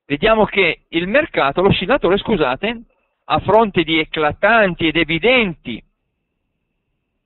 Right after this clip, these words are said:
nuovi massimi sui prezzi crescenti, ancora una volta va a formare dei massimi decrescenti sullo stocastico.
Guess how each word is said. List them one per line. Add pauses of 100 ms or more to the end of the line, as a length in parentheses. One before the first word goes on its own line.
(420)
nuovi
massimi
sui
prezzi
crescenti,
ancora
una
volta
va
a
formare
dei
massimi
decrescenti
sullo
stocastico.